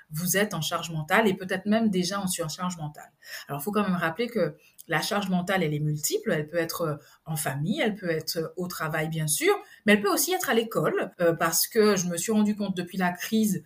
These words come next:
euh, que bon nombre de parents m'ont sollicité pour accompagner leurs enfants.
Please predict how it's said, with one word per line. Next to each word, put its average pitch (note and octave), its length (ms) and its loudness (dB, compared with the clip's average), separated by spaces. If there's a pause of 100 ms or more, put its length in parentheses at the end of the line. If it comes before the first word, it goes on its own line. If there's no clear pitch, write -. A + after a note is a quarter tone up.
(120)
euh, E3+ 120 2
que E3 140 -6
bon F3+ 340 0
nombre D4 320 0
de G3+ 100 2
parents F#3 300 2
m'ont F#3 120 2
sollicité F3+ 520 -2
pour F3 160 -4
accompagner E3+ 480 -2
leurs F3 240 -2
enfants. D3+ 420 -2